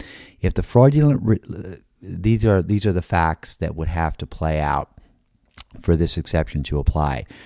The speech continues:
The fraudulent original return is filed before the due date of the return. So let's say, for example, we're dealing with an April fifteenth, um, due date, uh, which is,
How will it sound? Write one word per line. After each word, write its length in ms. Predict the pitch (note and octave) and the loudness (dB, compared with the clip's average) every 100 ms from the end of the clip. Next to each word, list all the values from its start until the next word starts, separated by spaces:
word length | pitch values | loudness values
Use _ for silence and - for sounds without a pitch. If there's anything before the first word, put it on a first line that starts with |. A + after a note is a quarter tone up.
| - - | -20 -8
The 80 | |
fraudulent 680 | - - G#2+ A#2+ C3+ C3+ B2+ | -6 6 6 8 6 6 6
original 440 | G2 G2+ G#2 A2 G2+ | 2 4 4 4 2
return 340 | F#2+ - F#2+ | 2 2 0
is 80 | F2 | 0
filed 340 | - F2+ F2+ | 2 2 2
before 420 | D#2 - F2+ F#2+ | -2 -2 4 6
the 100 | G2+ | 6
due 220 | F2 F2+ F2+ | 2 2 4
date 360 | G#2 A2 B2+ - _ _ | 6 6 4 -4 _ _
of 160 | - F2+ | -2 0
the 100 | G2 | 0
return. 560 | G#2 - B2 A#2 B2 C3+ - _ | 0 2 4 4 4 0 -10 _
So 140 | - | 0
let's 200 | F#2 G2 | 2 2
say, 160 | - F#2 | 2 0
for 180 | - F2 | 0 -4
example, 400 | E2 F2 E2+ E2+ | 0 -2 0 -2
we're 160 | F2 | -2
dealing 400 | D#2 E2+ D#2+ D#2 | -2 0 0 -2
with 200 | D#2 D#2+ | -2 -2
an 100 | D#2 | -4
April 300 | D2+ E2+ F2 | -4 -4 -4
fifteenth, 640 | E2 E2 - - F2 F2+ - - | -4 -6 -4 -2 0 0 -4 -10
um, 400 | E2+ D2+ D2+ D2 | -6 -4 -4 -6
due 240 | E2 E2+ | -4 -2
date, 320 | E2 F#2 F#2 - - - _ - | 0 2 2 -2 -20 -20 _ -8
uh, 280 | C#2+ D2 | -4 -2
which 520 | D2 D2+ D2+ - - - | -4 -2 -4 -4 -12 -10
is, 520 | - D#2 D2 - - | -4 -2 -2 -6 -10